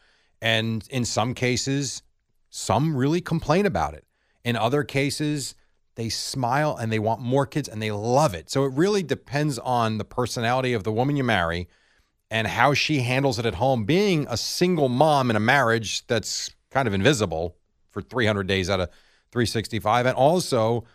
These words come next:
what kind of help she has from her sisters or her mom or her dad.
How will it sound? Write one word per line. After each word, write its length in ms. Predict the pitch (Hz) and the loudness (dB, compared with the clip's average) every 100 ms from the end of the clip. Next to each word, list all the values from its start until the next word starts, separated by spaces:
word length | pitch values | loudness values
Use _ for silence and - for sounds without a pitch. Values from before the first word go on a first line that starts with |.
| _ - | _ 0
what 220 | 131 - | 0 0
kind 220 | 139 160 | -2 -2
of 60 | 135 | 0
help 240 | 101 113 | -2 -4
she 160 | - 135 | -6 -4
has 240 | 98 110 | -2 -2
from 140 | - 107 | -6 -8
her 200 | 120 113 | -6 -6
sisters 760 | - - - 117 - 120 120 117 | -8 -8 -6 -6 -6 -6 -4 -4
or 80 | |
her 120 | 110 123 | -4 -4
mom 400 | 98 101 107 120 | 0 0 0 -2
or 60 | |
her 160 | 104 135 | -4 -4
dad. 460 | 104 90 95 120 | 0 2 2 0